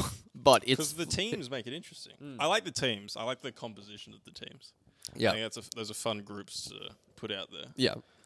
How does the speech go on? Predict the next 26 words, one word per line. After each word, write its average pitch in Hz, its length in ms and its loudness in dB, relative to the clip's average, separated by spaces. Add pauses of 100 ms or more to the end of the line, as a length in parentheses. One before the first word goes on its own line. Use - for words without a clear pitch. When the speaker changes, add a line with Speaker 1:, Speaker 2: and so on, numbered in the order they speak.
(220)
Speaker 2:
Um, 101 760 0
Speaker 1:
<laughs> - 40 -2
I'm 127 300 4
really 123 300 6
interested 139 360 0 (160)
to 165 140 0
see 127 140 2
Mobley 113 420 4
and 90 80 -2
Allen 95 320 -2
doing 113 380 2
the 127 80 -6
Speaker 2:
Yeah. 143 300 10
Speaker 1:
Skills 104 420 6
Challenge. - 20 2 (260)
Speaker 2:
<laughs> - 240 -8
If 117 100 -2
they 123 120 6
gotta 131 180 6
shoot 117 260 0
threes, 120 440 -6
that'll 165 160 2
Speaker 1:
Mm. 190 160 2
Speaker 2:
be 156 60 4
very 113 220 0
interesting. 117 500 -8